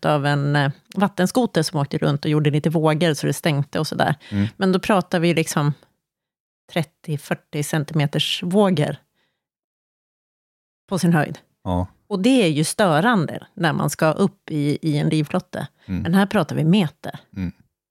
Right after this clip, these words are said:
Speaker 1: Och det är kallt. Och du har ingen skyddsutrustning. Vi hade ju ändå torrdräkt när vi fick hålla på.
Speaker 2: Ja.
Speaker 1: Och då fryser man ändå om händerna.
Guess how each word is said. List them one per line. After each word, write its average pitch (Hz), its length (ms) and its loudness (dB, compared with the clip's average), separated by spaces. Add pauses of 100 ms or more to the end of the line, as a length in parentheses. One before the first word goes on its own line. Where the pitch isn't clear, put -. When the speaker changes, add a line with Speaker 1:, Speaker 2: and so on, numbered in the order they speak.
(680)
Speaker 1:
Och 214 80 -4
det 185 60 2
är 175 60 2
kallt. - 540 -2 (680)
Och 196 100 0
du 175 120 4
har 175 180 4
ingen 175 320 4
skyddsutrustning. 160 800 -2
Vi 180 160 2
hade 196 200 4
ju 226 60 4
ändå 156 240 2
torrdräkt 196 760 0
när 175 140 -4
vi - 160 -4
fick - 340 -16
hålla 143 200 -2
på. 139 220 -4 (260)
Speaker 2:
Ja. 104 280 -4
Speaker 1:
Och 196 120 -4
då 190 80 2
fryser 233 320 0
man 214 120 4
ändå 185 240 2
om 277 80 2
händerna. 147 380 -2